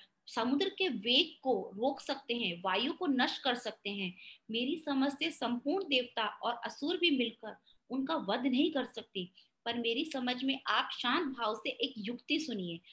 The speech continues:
इसके बाद उसने अपनी एक तरकीब रावण को सु-, सुनानी शुरू करी कि श्री राम की एक धर्म पत्नी सीता है, जिसका अंग प्रत्यंग सुंदर और सुडोल है। उनकी तुलना देव कन्या, अप्सरा, गंधर्व कन्या,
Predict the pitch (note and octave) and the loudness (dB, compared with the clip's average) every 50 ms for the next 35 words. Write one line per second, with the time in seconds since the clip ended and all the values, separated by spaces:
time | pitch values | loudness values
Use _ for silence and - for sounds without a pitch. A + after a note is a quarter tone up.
0 | - - - - A#3+ A3+ - - C#4+ C#4+ B3 C4 B3 B3 C4 B3+ - - A3+ A3+ | -20 -20 -12 -12 -12 -6 2 4 4 4 4 4 4 4 4 2 2 -4 -8 -8
1 | - A#3+ A#3 - - A3 - - C4 C#4+ D4 C#4 - - - _ - - A#3+ A#3+ | -6 -8 -6 -2 -4 -4 -2 2 4 4 6 4 4 0 -4 _ 2 2 2 2
2 | A#3+ - C4+ D4 F4+ - - - _ _ _ _ - A3 A3 A3+ A#3+ B3+ C4 B3+ | 4 4 6 6 6 4 0 -10 _ _ _ _ 2 2 4 4 4 2 2 2
3 | - D#4+ D#4+ - C4+ A#3+ - - B3 A#3 A3+ G#3+ A3+ C4+ D#4+ D#4 - C#4+ - C4 | -2 -4 -2 -2 -4 -4 -4 -4 -2 0 2 4 4 4 4 4 4 2 2 2
4 | C4+ - A3+ G3 F#3 F#3+ F3+ - _ _ _ _ _ _ - - F4+ G4 F#4+ - | 2 2 2 2 2 0 -2 -6 _ _ _ _ _ _ -4 -2 -2 -2 -2 -4
5 | - - C4 C#4+ D#4+ D4 C4+ C#4+ E4 F4 E4 - F#4 F#4+ E4+ - - - - - | -4 -2 0 0 0 0 0 0 0 -2 0 2 2 2 2 0 -2 -2 -2 -2
6 | - - D4 D4 C#4 - - - A#3+ A#3+ C4 E4 F#4+ F#4 - C4 B3 - - B3 | -2 -4 -2 -2 -2 -4 -6 -2 0 2 2 2 0 0 -2 -4 -4 -2 0 2
7 | C4+ C#4+ D4 D4 - - - - _ _ _ _ - C4+ C4+ C4 - D4 D4+ C4+ | 4 4 4 2 0 -10 -20 -20 _ _ _ _ -2 0 0 2 2 2 2 2
8 | B3 G3+ G3 F#3+ - C4 C4 - - - - - - D4 F4+ F#4+ - _ - B3+ | 0 -2 -4 -4 -4 -6 -4 -2 -4 -4 -4 -2 -2 0 0 -2 -4 _ -6 -6
9 | A#3 - - A3+ G#3+ G3+ G3 F#3+ - - - C4 B3+ A#3+ A#3+ A#3+ C4+ D4 D#4+ - | -6 -2 0 0 0 0 0 -6 -8 -6 -4 0 0 0 2 2 0 0 -2 -4
10 | - - C4+ C#4+ C#4 - - C4 A3 G#3 A#3+ A#3+ B3 A#3+ G#3 F#3+ E3+ - - - | -2 -2 -2 -2 -2 -2 -4 -4 -2 0 0 0 0 0 -2 -4 -6 -6 -10 -16
11 | - - _ - - A#3+ B3 B3 B3+ C4 C#4+ C4+ - C4+ A#3+ A#3 A#3 B3 C4+ D#4+ | -20 -20 _ -6 -2 -2 0 0 0 -2 -4 -2 -2 -2 -2 -2 -2 -2 -2 -2
12 | D#4 A#3 G#3 B3 B3+ D4+ F#4 - - - C4 B3 B3 C4 C4 D4 E4 - - - | -2 -4 -2 0 2 2 2 0 -2 -2 0 2 2 2 2 2 0 -2 -6 -4
13 | - - - - - C4 B3+ C4 C4+ C4 - B3 A#3 A#3+ A#3+ C4+ D4 - - - | -4 -4 -4 -2 0 2 4 4 4 4 4 0 0 2 2 0 0 0 -2 -2
14 | B3 A#3 A#3 A#3 A#3 C4 C#4+ | -2 -2 0 0 0 0 -2